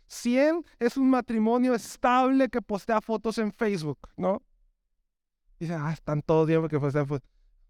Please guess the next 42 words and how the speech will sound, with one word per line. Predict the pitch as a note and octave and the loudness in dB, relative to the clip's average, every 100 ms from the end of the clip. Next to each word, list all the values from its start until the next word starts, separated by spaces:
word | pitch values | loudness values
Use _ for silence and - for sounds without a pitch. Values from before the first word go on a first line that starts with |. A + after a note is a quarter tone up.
| _ _ _ | _ _ _
Entonces, | - G3 F3+ | -4 -2 -2
es | G3+ G#3+ A#3 | -4 -2 -2
esto. | A3+ - C#3+ | -4 -4 -6
Que | C3 | -4
quiero | F#3 B3 | -2 0
que | A#3 | 0
idealices | B3 A3+ G#3 G3 A3 - F3 G3 | 0 0 0 0 0 -2 -6 -6
esto | F3+ F#3 | -6 -8
por | F3 | -6
un | F3 | -4
momento. | F3+ E3+ D3 A2 - _ _ | -2 -2 -4 -10 -16 _ _
Estoy | - E3 F#3 | -8 -4 -2
en | F#3 | -2
el | F3 | 0
uno, | B3 E4 F#4+ F#4 _ - | 0 0 0 -4 _ -8
estoy | A3+ A3+ | -4 -2
en | G#3+ | 0
el | G3+ F#3+ | -2 -4
cien. | - A3 E3 A#2 - _ _ _ _ _ _ _ - | -4 -2 -2 -6 -16 _ _ _ _ _ _ _ -2
Y | B3+ | 2
a | |
veces | D4 E4 - | 2 0 -2
queremos | D#4 D#4 E4+ E4+ | -2 0 0 0
nosotros | D4+ C4 D#4+ D4+ C#4+ - _ _ _ _ _ _ _ _ _ - | -2 -4 -4 -2 -4 -6 _ _ _ _ _ _ _ _ _ 0
del | B3+ A#3 | 2 2
cinco | - - F4 G4 F4 D4 C#4+ | -2 -2 2 2 2 0 0
ya | C4 | 2
estar | B3+ - D4 D4 | 0 0 0 2
en | D4 | 2
el | C4+ A#3 | 2 0
cien. | - C4+ F4 D4 F3 - _ _ _ _ _ _ _ _ _ _ | -4 0 0 0 -4 -10 _ _ _ _ _ _ _ _ _ _
Y | |
si | F#3+ A3+ | -4 -2
es | A3+ | 0
que | B3+ | -2
así | A#3+ C4+ | 0 0
va | C4 | 0
a | |
ser | A3+ | 2
un | C4 | 0
matrimonio | B3+ B3 B3 | 0 0 0
victorioso, | C4 A3 B3+ C#4 A3+ | 0 -2 0 0 -2